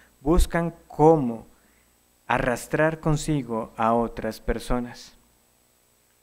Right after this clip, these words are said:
Aunque algunos se esmeren por mantener sus pecados en oculto, no pueden esconder sus consecuencias.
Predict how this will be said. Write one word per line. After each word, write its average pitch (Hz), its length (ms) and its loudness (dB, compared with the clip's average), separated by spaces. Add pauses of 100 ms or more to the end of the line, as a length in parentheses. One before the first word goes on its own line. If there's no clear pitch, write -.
(400)
Aunque 120 240 -2
algunos 156 420 0
se 156 100 -2
esmeren 175 560 0
por 151 240 -2
mantener 143 480 -2
sus 170 180 -8
pecados 165 560 -2
en 160 100 -2
oculto, 135 640 -4 (280)
no 139 360 0
pueden 160 300 6
esconder 143 500 -4
sus 147 220 -8
consecuencias. - 960 -6